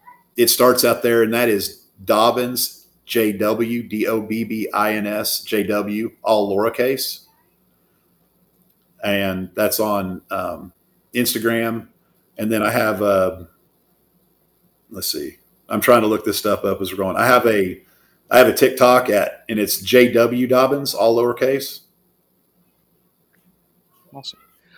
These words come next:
Speaker 2: Well, I'm gonna make sure that there's links, and, you know, I'll make sure the
Speaker 1: Cool.
Speaker 2: proper links are in there in the show notes for everyone, so they can just click on that and get right there, man. But I, I just wanna say a big thank you. You know, you've been on the show before. I appreciate you being willing to come back on and talk.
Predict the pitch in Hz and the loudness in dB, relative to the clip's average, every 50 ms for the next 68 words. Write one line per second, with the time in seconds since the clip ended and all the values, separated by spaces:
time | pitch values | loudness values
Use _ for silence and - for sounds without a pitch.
0 | _ - - 165 175 151 170 196 190 208 190 175 160 - - 180 156 143 127 123 | _ -2 0 0 2 0 0 -2 -2 -2 0 -2 -2 -2 0 0 0 0 -2 -4
1 | 123 113 110 120 120 120 113 - - 117 110 110 110 110 107 107 104 107 110 107 | -6 -6 0 2 2 2 0 -2 -6 -6 -4 -4 -2 0 4 4 4 4 2 0
2 | - - 117 101 104 98 131 104 98 90 107 101 98 104 101 - - 104 98 98 | -2 -2 -4 -2 2 4 4 4 4 4 2 0 -2 -2 -4 -4 -4 -4 -4 0
3 | 98 98 101 98 98 98 98 95 - - 98 98 98 95 - - 101 95 92 92 | 0 0 0 0 -2 -4 -8 -8 -6 -6 -4 -4 -4 -6 -6 -6 -6 -6 -6 -6
4 | 95 95 90 - 98 95 95 - 101 92 90 95 92 - - _ _ _ _ _ | -8 -8 -10 -8 -8 -8 -8 -8 -8 -6 -4 -4 -4 -6 -8 _ _ _ _ _
5 | _ _ - - - 147 143 139 - 117 110 110 107 107 104 101 104 110 - 101 | _ _ -14 -4 0 0 2 2 2 2 2 2 2 2 2 2 2 0 -2 -6
6 | 98 90 101 101 - - 104 98 98 98 - 101 95 92 92 90 90 90 90 90 | -6 -4 -4 -4 -2 -2 -2 -2 -2 -2 -2 -4 -4 -4 -4 -6 -6 -6 -6 -8
7 | 90 90 98 98 98 _ _ _ - - - 123 139 139 - - 147 151 147 151 | -6 -4 -4 -4 -6 _ _ _ -16 -4 2 2 2 2 2 2 2 2 2 0
8 | 147 - 156 143 143 - 147 131 123 113 123 120 113 - 127 117 113 - 117 113 | -2 -2 -2 -2 0 2 2 2 2 2 0 -2 -2 0 -2 -2 -2 -2 -6 -6
9 | 110 110 107 107 - - - 110 107 104 104 104 101 104 107 110 107 107 107 104 | -6 -6 -6 -10 -12 -10 -8 -6 -4 -4 -4 -4 -4 -4 -2 -2 -2 -2 -4 -4
10 | - 117 107 101 107 104 - 113 107 107 107 107 107 104 _ _ _ _ _ _ | -4 -4 -4 -4 -8 -10 -8 -6 -2 -2 0 0 -2 -4 _ _ _ _ _ _
11 | - 101 107 110 104 - 120 113 - - 107 104 104 101 104 95 104 107 104 98 | -2 0 2 2 0 -2 -6 -8 -6 -4 -4 -4 -4 -6 -8 -6 -6 -6 -6 -4
12 | 101 101 101 101 98 92 - 110 101 92 101 95 92 - 98 92 92 90 87 85 | -4 -4 -4 -6 -8 -8 -8 -6 -2 0 0 0 0 0 -2 -4 -4 -4 -8 -10
13 | - 98 87 80 76 _ _ | -6 -6 -4 -6 -6 _ _